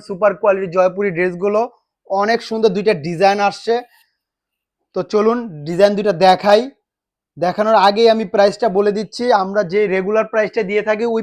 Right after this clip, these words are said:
প্রাইসটা এই ড্রেসগুলো পেয়ে যাবেন। রেগুলার প্রাইস আমরা এক হাজার করে অফার প্রাইসে সেল করি, আজকেও আমরা এক হাজার করে এই ড্রেসগুলো দিয়ে দেবো ইনশাল্লাহ। প্রাইস থাকছে মাত্র এক হাজার টাকা, সারা বাংলাদেশে cash on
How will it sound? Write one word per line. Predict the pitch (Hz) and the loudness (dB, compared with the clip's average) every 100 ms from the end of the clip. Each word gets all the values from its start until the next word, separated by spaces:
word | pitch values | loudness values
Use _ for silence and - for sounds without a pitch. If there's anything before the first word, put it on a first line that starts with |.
| 196 | 0
প্রাইসটা | 214 202 - 226 | 0 0 0 0
এই | 185 | 2
ড্রেসগুলো | 208 - 196 214 - | -2 -4 -6 -6 -2
পেয়ে | 202 202 | -2 0
যাবেন। | 202 233 269 - _ _ _ _ _ 160 | 0 0 -8 -12 _ _ _ _ _ -2
রেগুলার | 180 214 220 220 | 0 2 0 2
প্রাইস | 220 220 214 | 2 4 0
আমরা | 208 220 226 220 | 2 2 4 2
এক | 214 | 2
হাজার | 208 214 | 0 0
করে | 226 220 | 4 4
অফার | 175 214 202 | 4 0 -2
প্রাইসে | 208 220 - | -4 -4 -4
সেল | 196 185 | -6 -2
করি, | 220 269 - _ _ 175 | -2 -2 -8 _ _ -4
আজকেও | 190 - 247 220 | -4 -2 0 2
আমরা | 220 233 208 | 4 6 6
এক | 202 | 4
হাজার | 208 196 | 0 0
করে | 220 226 226 | 2 4 4
এই | 180 | 2
ড্রেসগুলো | 175 190 175 208 262 311 _ _ _ 147 | 0 0 -2 2 2 2 _ _ _ -2
দিয়ে | 190 190 | 2 4
দেবো | 190 185 | 2 0
ইনশাল্লাহ। | 165 - 165 156 139 _ _ _ _ - | 0 -2 -2 -2 -6 _ _ _ _ 0
প্রাইস | 185 202 226 | 2 2 0
থাকছে | 214 220 202 | -2 -2 -2
মাত্র | 196 226 226 | -2 2 2
এক | 208 | 4
হাজার | 214 208 | 0 -2
টাকা, | 233 233 196 | -4 -4 -2
সারা | 202 202 | -2 0
বাংলাদেশে | 202 214 214 202 - | 0 0 -2 -6 -2
cash | 196 196 | -2 0
on | 226 | -4